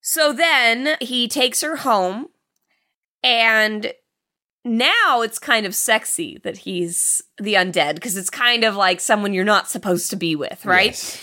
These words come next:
Speaker 1: So she's like, "Can I touch you?" And he's like, "Yes."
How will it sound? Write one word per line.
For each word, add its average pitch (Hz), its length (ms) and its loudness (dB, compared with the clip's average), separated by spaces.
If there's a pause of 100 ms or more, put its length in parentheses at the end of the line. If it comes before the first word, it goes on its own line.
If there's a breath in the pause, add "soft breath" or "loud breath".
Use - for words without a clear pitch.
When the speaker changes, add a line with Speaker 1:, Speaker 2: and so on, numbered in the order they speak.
(140)
Speaker 1:
So 247 240 2
she's 285 420 2
like, 220 400 2 (160)
"Can 233 220 -10
I 190 100 -8
touch - 480 -16
you?" 269 200 -6
And 302 100 -8
he's 220 140 -4
like, 214 200 -4
"Yes." - 400 -4